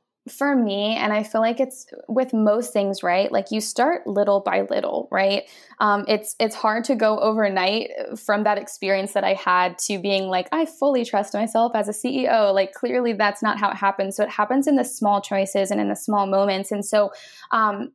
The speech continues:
one of the small ways that I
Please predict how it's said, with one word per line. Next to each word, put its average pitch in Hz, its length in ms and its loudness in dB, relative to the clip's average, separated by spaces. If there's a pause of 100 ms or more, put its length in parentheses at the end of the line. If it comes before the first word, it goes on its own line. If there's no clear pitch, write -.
(220)
one 226 400 0
of 302 260 0
the 220 100 0
small 208 640 0
ways 202 520 0
that 202 400 0 (240)
I 208 640 2